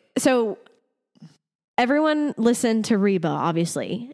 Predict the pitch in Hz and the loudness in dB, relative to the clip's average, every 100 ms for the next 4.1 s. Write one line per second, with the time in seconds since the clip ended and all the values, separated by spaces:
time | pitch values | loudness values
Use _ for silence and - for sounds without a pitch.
0 | - 214 208 269 320 311 277 240 226 214 | -2 0 2 2 0 0 2 2 2 0
1 | 208 196 180 175 165 160 160 165 175 175 | 0 0 2 0 0 0 0 0 0 0
2 | 208 185 170 170 170 165 - 180 165 160 | 0 0 2 0 0 0 -2 -2 -2 -2
3 | 175 170 170 165 170 - 170 175 190 196 | 0 0 0 -2 -2 -2 -2 0 2 2
4 | 214 | -2